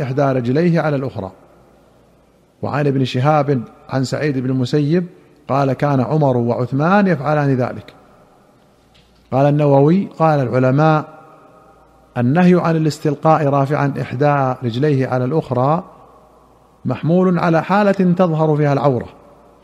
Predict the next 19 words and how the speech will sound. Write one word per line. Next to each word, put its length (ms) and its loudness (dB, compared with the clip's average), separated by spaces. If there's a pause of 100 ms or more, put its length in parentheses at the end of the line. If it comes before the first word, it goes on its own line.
(720)
وأما 340 0
فعله 340 2
صلى 220 0
الله 320 0
عليه 200 0
وسلم 460 0 (960)
فكان 320 -2
على 240 0
وجه 300 0
لا 220 0
يظهر 300 0
منها 260 0
شيء، 280 -2 (1000)
وهذا 400 2
لا 280 2
بأس 280 -4
به 320 0
ولا 220 0
كراهة، 560 -2